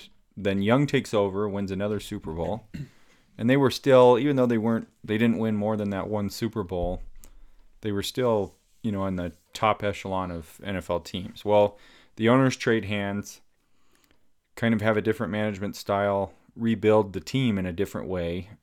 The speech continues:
um, after Young retired. So Garcia, Jeff Garcia took over afterwards, and he was adequate. He was a pretty good quarterback, but he wasn't great.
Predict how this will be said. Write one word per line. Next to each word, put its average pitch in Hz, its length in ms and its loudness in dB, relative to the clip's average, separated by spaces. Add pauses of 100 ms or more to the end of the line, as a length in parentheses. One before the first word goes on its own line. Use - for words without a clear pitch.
um, 85 340 -8
after 95 260 -4
Young 95 220 -2
retired. 87 460 -6
So 110 100 -4
Garcia, 110 600 2 (160)
Jeff 110 200 0
Garcia 98 360 -2
took 92 180 -8
over 92 220 0
afterwards, 95 480 -6
and 101 80 -4
he 120 80 -2
was 101 260 -4
adequate. 101 560 0 (720)
He 131 40 -4
was 131 100 -2
a 120 40 2
pretty 113 220 2
good 95 180 2
quarterback, 87 560 -4
but 95 80 -10
he 90 60 -10
wasn't 82 300 -8
great. 87 340 -4